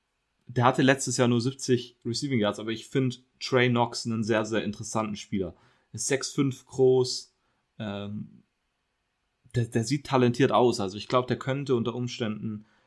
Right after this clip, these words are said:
eine richtige Red Zone Threat werden. Also auf den sollte man ein bisschen achten.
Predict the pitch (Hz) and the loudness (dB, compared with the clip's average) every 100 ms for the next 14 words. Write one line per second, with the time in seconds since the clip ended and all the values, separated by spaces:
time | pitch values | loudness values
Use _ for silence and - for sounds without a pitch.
0 | _ - 113 117 - 104 107 104 104 101 | _ -6 -4 -2 0 0 2 0 -2 -6
1 | - _ - 113 113 - 110 107 107 101 | -12 _ -4 -4 -2 -2 -2 0 -2 -6
2 | - _ - 107 107 104 101 98 95 92 | -10 _ -8 -6 -6 -6 -4 -4 -8 -12
3 | _ _ _ _ _ _ _ - - 113 | _ _ _ _ _ _ _ -20 -6 0
4 | 107 104 107 120 110 104 104 101 98 101 | 2 4 4 4 4 4 2 0 0 -4
5 | 101 101 - - | -4 -6 -8 -14